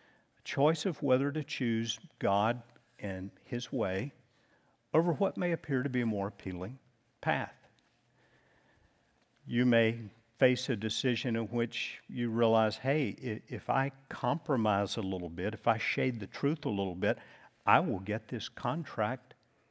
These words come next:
for sure." Some of us are doing our taxes right now,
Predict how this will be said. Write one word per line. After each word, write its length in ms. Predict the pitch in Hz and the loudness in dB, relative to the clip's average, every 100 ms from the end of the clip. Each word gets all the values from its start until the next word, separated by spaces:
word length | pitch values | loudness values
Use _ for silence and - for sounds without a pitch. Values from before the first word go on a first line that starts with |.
| _ _ _ _ | _ _ _ _
for 140 | - 147 | -2 -2
sure." 440 | - 202 269 - _ _ _ _ _ _ _ _ _ _ _ _ _ _ _ _ _ _ _ _ _ - | 0 -2 -2 -10 _ _ _ _ _ _ _ _ _ _ _ _ _ _ _ _ _ _ _ _ _ 0
Some 240 | - 151 | 4 6
of 140 | 143 | 6
us 160 | 113 - | 4 0
are 60 | 123 | -2
doing 220 | 123 120 | 2 4
our 120 | 113 | 2
taxes 560 | 110 151 175 - 101 - | 2 0 0 -4 -8 -2
right 240 | 101 98 | 0 0
now, 320 | 104 98 143 | -2 0 -2